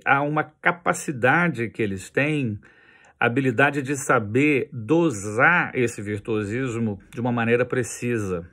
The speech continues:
Ou seja, eles conseguem deixá-lo livre no momento certo e, e conseguem também, é,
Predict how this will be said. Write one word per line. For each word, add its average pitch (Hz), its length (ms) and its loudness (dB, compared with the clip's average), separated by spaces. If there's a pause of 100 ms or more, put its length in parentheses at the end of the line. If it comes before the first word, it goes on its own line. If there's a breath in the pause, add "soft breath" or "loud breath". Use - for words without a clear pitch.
(140)
Ou 131 140 0
seja, 101 460 2 (500 loud breath)
eles 135 160 4
conseguem 147 560 4
deixá-lo 143 580 4
livre 170 640 0 (460)
no 135 160 2
momento 117 380 2
certo - 560 -2 (880 loud breath)
e, 165 800 4
e 151 40 -2
conseguem 165 580 4
também, 156 600 4
é, - 380 2